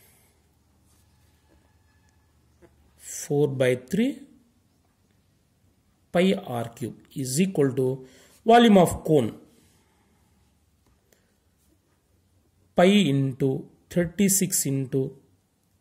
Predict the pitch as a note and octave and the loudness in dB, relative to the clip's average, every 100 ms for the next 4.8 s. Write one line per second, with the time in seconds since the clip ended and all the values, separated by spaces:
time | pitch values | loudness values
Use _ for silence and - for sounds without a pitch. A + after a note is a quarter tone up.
0 | _ _ _ _ _ - C#3 A2+ - - | _ _ _ _ _ -4 -2 -2 -6 -6
1 | - - - - _ _ _ _ _ _ | -8 -12 -18 -20 _ _ _ _ _ _
2 | G3+ A3+ A#3 - _ _ - D#3 D#3+ D#3 | -8 -8 -10 -20 _ _ -6 -2 0 2
3 | F3 F#3+ F#3+ G3+ G3+ G3+ F3+ E3+ E3 B3 | 0 2 2 0 -2 -4 2 2 2 -2
4 | - C#3 B2 - A#2 G#2+ G#2+ - | -2 -6 -6 -8 -10 -8 -6 -8